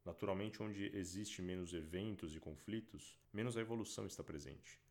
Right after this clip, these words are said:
mas mesmo assim não o desqualificando como um ser inferior, pois ainda falamos sobre a mesma espécie humana, porém com diferenças culturais.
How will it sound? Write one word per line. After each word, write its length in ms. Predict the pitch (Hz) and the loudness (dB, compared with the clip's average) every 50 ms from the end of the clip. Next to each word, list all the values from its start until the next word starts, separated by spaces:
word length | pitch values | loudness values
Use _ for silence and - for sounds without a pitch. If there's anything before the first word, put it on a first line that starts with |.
| - - | -8 -4
mas 160 | 80 78 76 | -4 -4 -2
mesmo 420 | 78 80 85 95 117 131 139 131 | -2 0 0 0 0 0 0 0
assim 540 | 117 95 - - - - 92 98 107 120 123 120 | -2 -2 -2 -2 -2 -2 -2 -2 -2 -4 -4 -4
não 260 | - 87 95 113 131 | -2 0 0 2 2
o 40 | 127 | 0
desqualificando 800 | 120 113 - - - 117 110 - - 101 - - 98 104 117 120 | -2 -4 -4 -2 -2 -2 -2 -4 -6 -8 -6 -2 -2 0 0 0
como 220 | 117 117 123 123 | 0 -2 0 0
um 60 | 123 120 | 0 0
ser 200 | - - - 113 | 0 -2 -2 -2
inferior, 500 | 110 - - 120 120 117 95 90 82 85 - - - - | -2 -2 -2 0 0 0 0 -2 -4 -6 -10 -14 -10 -6
pois 180 | - 87 80 | -4 -2 0
ainda 180 | 90 90 101 107 | 0 0 0 0
falamos 580 | - - 95 90 90 95 104 113 110 87 80 | 0 2 2 4 4 4 4 2 2 0 -4
sobre 340 | - - - - 80 78 78 | -6 -6 -8 -6 -2 0 0
a 40 | 78 | 0
mesma 320 | 80 90 113 139 160 165 | 0 0 0 0 0 0
espécie 440 | 151 147 - - 123 120 123 - - | -2 -2 -2 0 0 0 0 -2 -2
humana, 400 | 143 117 92 82 78 73 71 76 - - - - | 0 0 0 0 0 -2 -6 -8 -12 -18 -10 -4
porém 200 | - 131 139 147 | -2 -2 -2 -2
com 140 | 143 - 156 | -2 -4 -6
diferenças 560 | 151 147 147 - - 123 117 117 - - - | -6 -4 -2 0 0 2 2 0 -2 -4 -6
culturais. 760 | - 139 131 - 143 135 107 82 76 71 - - - - - | -6 -6 -4 -2 0 2 4 2 2 0 -4 -6 -8 -10 -12